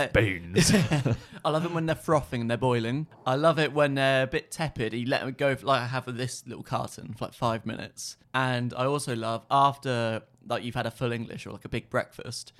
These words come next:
Speaker 1: you then just mop it up, like, an hour later. So they've gone a bit cold. But
Speaker 2: That's
Speaker 1: it's all, like,
Speaker 2: absolutely disgusting.
Speaker 1: all the
Speaker 2: You
Speaker 1: salt and
Speaker 2: mop
Speaker 1: stuff
Speaker 2: it up an
Speaker 1: soaked in.
Speaker 2: hour later.
Speaker 1: I
Speaker 2: What?
Speaker 1: love
Speaker 2: So,
Speaker 1: it.
Speaker 2: like,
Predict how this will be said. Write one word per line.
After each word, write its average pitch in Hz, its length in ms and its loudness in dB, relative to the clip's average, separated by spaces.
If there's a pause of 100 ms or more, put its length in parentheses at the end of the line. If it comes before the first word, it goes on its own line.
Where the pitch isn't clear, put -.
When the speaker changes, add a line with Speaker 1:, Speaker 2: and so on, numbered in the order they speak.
(300)
Speaker 1:
you 123 100 -6
then 123 200 -2
just 120 260 -8
mop 131 280 -6
it 117 120 -10
up, 110 220 -6
like, - 200 -6
an 120 60 -6
hour 127 260 0
later. 139 460 -2 (200)
So 139 140 -4
they've 127 120 -4
gone 143 120 0
a 143 60 0
bit - 180 -6
cold. 131 540 -6 (160)
But 139 140 -2
Speaker 2:
That's 110 160 -2
Speaker 1:
it's 156 80 0
all, 165 60 2 (100)
like, 147 240 2
Speaker 2:
absolutely - 580 -2
disgusting. - 480 -6
Speaker 1:
all 175 60 -2
the - 80 -2
Speaker 2:
You 165 40 -2
Speaker 1:
salt 123 360 6
and 160 80 4
Speaker 2:
mop 147 80 6
Speaker 1:
stuff 151 160 0
Speaker 2:
it - 120 6
up 151 160 6
an 143 200 6
Speaker 1:
soaked - 100 0
in. 165 60 4
Speaker 2:
hour 139 260 8
later. 147 320 4
Speaker 1:
I 156 140 0
Speaker 2:
What? 127 180 4
Speaker 1:
love - 100 0
Speaker 2:
So, 127 100 2
Speaker 1:
it. 123 40 2
Speaker 2:
like, 127 300 2